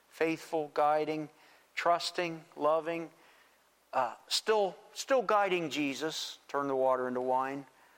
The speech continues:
Always a mother, always a heart for what is best and right. A beautiful picture. And then as we fast forward to the end of Jesus' ministry and, and we come to the story of the crucifixion and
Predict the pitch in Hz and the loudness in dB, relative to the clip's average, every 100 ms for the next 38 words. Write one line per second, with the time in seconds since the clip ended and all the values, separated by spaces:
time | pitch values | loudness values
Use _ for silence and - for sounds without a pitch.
0 | _ _ _ _ - - 156 156 156 147 | _ _ _ _ -2 2 2 0 0 0
1 | 139 135 139 - - _ _ _ _ _ | 0 0 -4 -8 -20 _ _ _ _ _
2 | _ _ _ _ - 139 147 139 127 - | _ _ _ _ 0 2 2 -2 -2 2
3 | 139 139 - 147 135 151 - 147 127 131 | 2 0 -4 -2 -2 -4 -8 -12 -8 -2
4 | 139 139 - 143 127 135 135 139 - - | -2 -2 -6 -4 -2 -2 -2 -6 -12 -18
5 | _ _ _ _ _ - 135 127 143 135 | _ _ _ _ _ -6 -4 -2 -4 -4
6 | 143 - 143 - - 143 135 - - - | -8 -6 -8 -6 -6 -8 -10 -20 -20 -4
7 | 165 165 175 165 151 156 170 156 151 - | -2 0 0 0 -4 -2 0 0 0 -4
8 | 160 143 139 131 - 143 131 139 - _ | -2 0 -2 -6 -10 -10 -12 -16 -20 _
9 | - 143 139 147 135 123 143 131 139 - | -12 -4 -2 -2 -4 -4 -6 -6 -10 -8
10 | 147 143 - - 147 139 131 131 _ - | -8 -6 -6 -2 -2 -2 -4 -10 _ -20
11 | _ _ _ _ _ 143 139 - 160 147 | _ _ _ _ _ -6 -4 -2 -2 -4
12 | - 139 123 - 147 143 135 131 131 127 | -10 -10 -10 -6 -4 -2 -2 -4 -6 -8
13 | - - _ _ - 156 - 139 - 139 | -18 -20 _ _ -14 -12 -10 -10 -10 -10
14 | 151 - - 135 135 131 | -10 -6 -6 -8 -16 -20